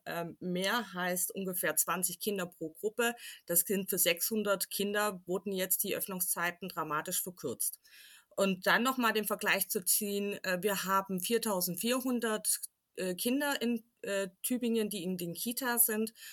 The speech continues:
Zweitausendneunhundert werden davon in städtischen Einrichtungen betreut. Und da sind, äh, über vierhundert Kinder, ist dann schon eine sehr, sehr hohe Masse einfach an Kindern, die das betrifft, die Öffnungszeiten.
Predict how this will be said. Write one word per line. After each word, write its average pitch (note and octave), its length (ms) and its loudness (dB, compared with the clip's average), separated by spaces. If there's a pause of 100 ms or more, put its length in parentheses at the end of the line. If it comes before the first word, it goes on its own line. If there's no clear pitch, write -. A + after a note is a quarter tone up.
(180)
Zweitausendneunhundert F#3+ 1300 2
werden F#3 300 0
davon F3 260 -2
in D3 80 -6
städtischen B3 480 0
Einrichtungen G#3+ 720 -2
betreut. F#3 500 -2 (280)
Und F3 180 -2
da F#3 200 6
sind, G3 440 2
äh, F#3 260 0
über F#3+ 180 2
vierhundert F#3+ 480 0
Kinder, G3 280 0
ist - 200 2
dann E3+ 140 -2
schon F3+ 380 -4
eine D#3+ 180 -6
sehr, F3+ 240 2
sehr F3 220 -2
hohe E3+ 160 -2
Masse F3 360 -2
einfach E3 280 -6
an E3 100 -6
Kindern, F#3 320 -4
die F3 100 -8
das E3+ 180 -2
betrifft, - 400 -4
die - 100 -6
Öffnungszeiten. - 720 -10